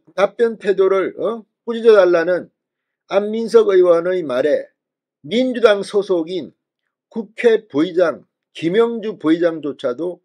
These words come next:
안민석 의원 자체가 문제가 있다고, 적절치 않다고 지적했습니다. 자, 이쯤 되면 민주당은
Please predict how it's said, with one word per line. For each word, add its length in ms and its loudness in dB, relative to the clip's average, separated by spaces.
안민석 460 -2
의원 300 -4
자체가 680 -6
문제가 420 -6
있다고, 560 -8
적절치 440 -6
않다고 320 -10
지적했습니다. 680 -14
자, 300 2
이쯤 440 -8
되면 420 0
민주당은 800 -4